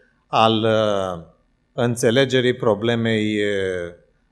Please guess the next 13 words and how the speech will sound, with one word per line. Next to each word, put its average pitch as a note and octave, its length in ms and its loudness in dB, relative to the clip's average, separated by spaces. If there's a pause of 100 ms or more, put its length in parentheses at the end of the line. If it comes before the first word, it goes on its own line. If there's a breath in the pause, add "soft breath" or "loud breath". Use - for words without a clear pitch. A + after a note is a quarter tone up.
(120)
dumnezeirii, B2+ 920 2
pentru B2+ 340 -2
că C#3 140 -4
pionierii C#3+ 500 0
noștri, D3 420 -2
oarecare C#3+ 580 4
vreme, C#3 520 2
o B2 120 0
generație B2+ 680 2
cel A2+ 200 -4
puțin, B2+ 420 -6
dacă A2+ 260 0
nu A#2+ 220 -4